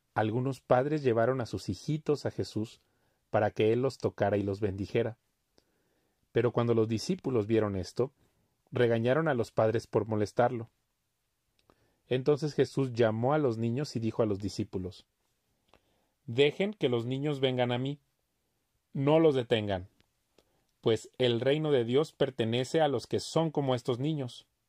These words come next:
Les digo la verdad, el que no recibe el reino de Dios como un niño,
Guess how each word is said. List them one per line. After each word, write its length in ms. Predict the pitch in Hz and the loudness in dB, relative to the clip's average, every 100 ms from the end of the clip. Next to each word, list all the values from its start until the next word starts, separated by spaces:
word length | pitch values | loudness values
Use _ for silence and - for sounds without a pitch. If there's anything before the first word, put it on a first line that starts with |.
| _ _ _ _ _ _ _ _ - | _ _ _ _ _ _ _ _ -6
Les 240 | 127 117 | -2 -2
digo 180 | 123 127 | 0 2
la 160 | 123 | 2
verdad, 380 | 113 110 113 113 _ _ _ _ _ - | 2 0 0 -2 _ _ _ _ _ -2
el 200 | 135 117 | -2 0
que 140 | 135 | -2
no 240 | 123 131 165 | -2 -2 0
recibe 400 | 180 - 165 147 | 0 0 0 2
el 80 | |
reino 320 | 131 135 139 131 | 2 0 0 0
de 140 | 117 | 0
Dios 260 | 110 113 - | 2 -2 -2
como 260 | 113 110 | -2 -2
un 120 | 113 | -2
niño, 340 | 120 131 143 | -2 -2 -4